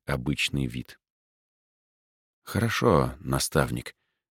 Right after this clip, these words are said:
я готов пройти твоё дурацкое испытание.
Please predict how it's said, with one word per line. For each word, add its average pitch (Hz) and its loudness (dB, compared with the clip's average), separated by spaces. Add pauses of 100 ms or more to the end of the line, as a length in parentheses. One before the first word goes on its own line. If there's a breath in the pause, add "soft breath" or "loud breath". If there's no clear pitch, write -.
(100)
я 92 8
готов 101 6
пройти 80 4
твоё 82 6
дурацкое 73 4
испытание. 60 -4